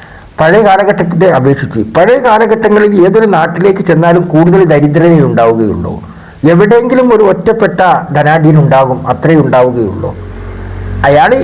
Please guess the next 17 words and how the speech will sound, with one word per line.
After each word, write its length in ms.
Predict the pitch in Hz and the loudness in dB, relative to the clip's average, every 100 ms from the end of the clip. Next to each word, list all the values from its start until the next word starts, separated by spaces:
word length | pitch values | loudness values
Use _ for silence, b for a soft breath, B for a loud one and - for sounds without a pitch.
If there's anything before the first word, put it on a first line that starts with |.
| - - - - - - - | -4 -10 -10 -10 -10 -8 0
ഇങ്ങനെ 280 | 220 254 269 | 2 2 2
മറ്റുള്ളവരൊക്കെ 760 | 254 247 247 254 254 247 - | -2 0 2 2 2 0 -2
കണ്ട് 160 | 247 247 | 0 0
അയാളും 440 | 277 214 220 240 233 | 2 2 2 2 2
അയാളുടെ 360 | 233 233 240 | 2 2 2
ഇടയിലൂടെ 580 | 240 233 226 240 247 247 | 2 4 2 2 2 2
ജീവിക്കുക. 400 | 214 226 233 226 | 2 0 0 0
ഏതെങ്കിലും 480 | 220 214 220 226 226 | 2 2 2 2 2
കാലത്ത് 320 | 214 220 220 | 0 0 0
അയാൾ 220 | 214 214 | 2 2
എന്തെങ്കിലുമൊക്കെ 560 | 214 202 214 220 220 - | 2 2 0 0 0 0
കൊടുക്കും, 460 | 175 - 185 - - - - - - - B B B B B | 0 0 -2 -6 -12 -14 -18 -20 -20 -20 B B B B B
അവർക്ക് 340 | 180 190 - 208 | -2 0 0 0
എന്തെങ്കിലുമൊക്കെ 520 | - 185 208 220 220 | 2 2 2 2 2
കൊടുക്കും. 460 | 226 226 226 - | 0 0 0 0
അപ്പോൾ 140 | 185 214 | 0 0
അയാളോട് 560 | 214 220 220 233 254 | 2 2 2 2 0